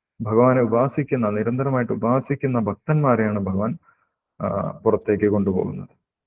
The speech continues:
അതിനുവേണ്ടിയിട്ടാണ് ഭഗവാൻ അവതരിക്കുന്നത് എന്ന് ഭഗവത്ഗീതയിലും, ആ, പറഞ്ഞിട്ടുണ്ടായിരുന്നു. "പരിത്രാണായ സാധൂനാം", ഭഗവാനെ ശരണം പ്രാപിക്കുന്ന ഭക്തന്മാരെ പരിത്രാണനം ചെയ്യാൻ വേണ്ടിയിട്ട്, ഈ ഭൗതിക ലോകത്തിൽ നിന്ന് പുറത്തു കൊണ്ടുപോകാൻ വേണ്ടിയിട്ടാണ്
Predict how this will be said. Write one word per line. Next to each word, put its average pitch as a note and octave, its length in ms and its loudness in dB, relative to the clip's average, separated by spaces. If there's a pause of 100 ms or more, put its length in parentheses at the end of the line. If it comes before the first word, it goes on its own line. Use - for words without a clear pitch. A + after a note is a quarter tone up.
(280)
അതിനുവേണ്ടിയിട്ടാണ് C#3 600 4
ഭഗവാൻ A2+ 340 2
അവതരിക്കുന്നത് A2+ 760 2
എന്ന് G2+ 140 -2
ഭഗവത്ഗീതയിലും, G#2 720 -2 (680)
ആ, F#2+ 240 -6 (100)
പറഞ്ഞിട്ടുണ്ടായിരുന്നു. G2+ 720 2 (180)
"പരിത്രാണായ A2+ 720 4
സാധൂനാം", G#2+ 640 4 (520)
ഭഗവാനെ A2 420 0
ശരണം A2+ 380 -2
പ്രാപിക്കുന്ന A2+ 600 0 (720)
ഭക്തന്മാരെ B2 800 6 (180)
പരിത്രാണനം A2+ 840 2
ചെയ്യാൻ G#2 340 -4
വേണ്ടിയിട്ട്, G2+ 340 -6 (380)
ഈ A2+ 120 -2
ഭൗതിക G#2+ 340 2
ലോകത്തിൽ B2+ 340 2
നിന്ന് B2 160 -4
പുറത്തു A2+ 320 -2
കൊണ്ടുപോകാൻ A#2+ 420 2
വേണ്ടിയിട്ടാണ് G2+ 580 -8